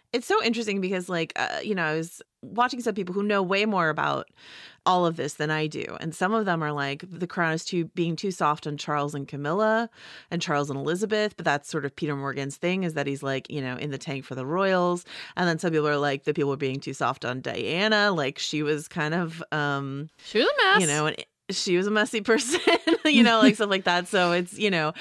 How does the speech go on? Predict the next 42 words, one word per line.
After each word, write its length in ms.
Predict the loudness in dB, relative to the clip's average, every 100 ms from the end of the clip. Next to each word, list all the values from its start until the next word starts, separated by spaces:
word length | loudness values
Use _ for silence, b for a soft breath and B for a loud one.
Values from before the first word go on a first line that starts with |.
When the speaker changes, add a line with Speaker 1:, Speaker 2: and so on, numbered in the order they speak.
| B 0
Speaker 1:
as 180 | 0
Sonia 320 | 2 2 2 2
said, 300 | 2 2 0
the 80 |
debate 340 | -2 0 0 2
rages 360 | 2 2 0
on. 480 | 0 2 2 2 -2
Um, 300 | 0 0 0
and 100 | 0
I 80 | -2
think 240 | -2 -4 -2
what's 220 | -4 -2
just 260 | -4 -4
true 300 | -2 0 2
is 100 | 0
that 160 | 0 -2
everyone, 520 | -2 -2 -2 -2 -4 B B B -4
Katie, 240 | 0 2
I 60 | 0
think 120 | -2
you 60 | -2
summed 220 | -2 -2
it 120 | -2
up 180 | -4 -2
really 180 | -4 -2
well 480 | -2 -2 -4 -6 -6
on 140 | -6
Twitter 400 | 0 2 4 2
last 240 | 2 0 0
night, 180 | -2
where 100 | 0
you're 200 | -2 -2
like, 240 | -2 -4 -4
"This 160 | -8
is 100 | -10
hurt 200 | -6 -6
people, 320 | -4 -6 -6 -6
hurt 200 | -6 -6
people 560 | -10 -6 -4 -4 -4 B B B
sort 300 | -4 0 2
of 340 | 2 -2 -6 -4
times," 640 | 0 2 0 -2 -6